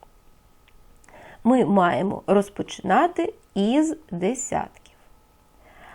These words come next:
В числі сорок п'ять чотири десятки. В числі п'ятдесят чотири п'ять десятків.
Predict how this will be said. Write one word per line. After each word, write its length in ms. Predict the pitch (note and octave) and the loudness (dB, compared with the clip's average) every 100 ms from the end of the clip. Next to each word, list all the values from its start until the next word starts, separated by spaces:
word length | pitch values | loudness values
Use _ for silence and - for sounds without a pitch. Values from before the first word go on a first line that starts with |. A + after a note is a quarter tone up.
| - | -10
В 20 | |
числі 340 | - C#4+ - A4+ - | -4 -4 4 4 4
сорок 540 | - - G#3+ F#3 F3 - | -6 0 2 2 0 -4
п'ять 560 | F#3+ F3+ F3 C#4 - - _ _ - | 0 4 4 2 -2 -14 _ _ -6
чотири 540 | - F#4 G#3+ F#3 F#3 | -4 -2 -2 -2 -4
десятки. 680 | F#3+ F3+ - - - - _ _ _ - _ _ - - - - | -8 -10 -8 -10 -10 -18 _ _ _ -20 _ _ -20 -20 -20 -20
В 100 | - | -20
числі 580 | - B3 A#3+ - A#3+ F#3 | -6 -4 -4 -2 0 0
п'ятдесят 720 | - F#3+ G#3 F3+ G3 - G3+ - | -2 -4 -2 -2 -4 -4 -6 -6
чотири 600 | - F#3 - D#4+ G#4 G4 - - | -6 -4 0 0 0 -2 -8 -12
п'ять 360 | F#3+ F3 E3+ E3+ | -8 -6 -6 -10
десятків. 680 | - - F3 F3+ - _ | -18 -16 -12 -12 -16 _